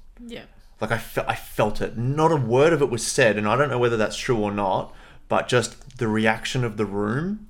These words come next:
Speaker 2: and
Speaker 1: Yeah.
Speaker 2: the way that it felt, I feel as though they were having that conversation.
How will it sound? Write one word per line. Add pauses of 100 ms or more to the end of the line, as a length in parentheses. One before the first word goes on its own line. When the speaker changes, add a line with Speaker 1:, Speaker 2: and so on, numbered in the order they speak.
Speaker 2:
and
Speaker 1:
Yeah.
Speaker 2:
the
way
that
it
felt, (540)
I
feel
as
though
they
were
having
that
conversation.